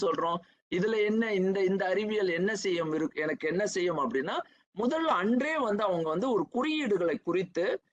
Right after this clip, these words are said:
ஆ, இது வந்து உன்னுடைய பெண் இயல்பு அப்படின்னா, இது பாருங்க, மீண்டும் இந்த கருத்துக்கு வரும். இந்த கருத்துக்கு தான் மீண்டும் வரும். இந்த பாருங்க, திங்கள் வந்து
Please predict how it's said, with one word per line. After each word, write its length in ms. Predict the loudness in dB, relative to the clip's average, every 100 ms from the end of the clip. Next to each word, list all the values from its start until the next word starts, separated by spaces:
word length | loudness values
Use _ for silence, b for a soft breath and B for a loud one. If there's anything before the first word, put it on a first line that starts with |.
| _ _ _ -2
ஆ, 200 | 0 0
இது 380 | 0 0 0
வந்து 280 | 2 2 2
உன்னுடைய 400 | 0 0 0 0
பெண் 320 | -2 -2 0
இயல்பு 400 | 2 2 2 2
அப்படின்னா, 340 | 0 2 0 0
இது 120 | -2
பாருங்க, 360 | -2 -2 -2 0
மீண்டும் 340 | 0 0 0
இந்த 160 | -2 -4
கருத்துக்கு 400 | -4 -4 -2 0
வரும். 340 | 0 -2 -4 -6
இந்த 200 | -6 -4
கருத்துக்கு 380 | -4 -2 -2
தான் 140 | -2 -2
மீண்டும் 300 | -2 0 0
வரும். 200 | 0 0
இந்த 140 | -2
பாருங்க, 280 | 0 0 0
திங்கள் 480 | 0 0 0 0 2
வந்து 400 | 0 0 -2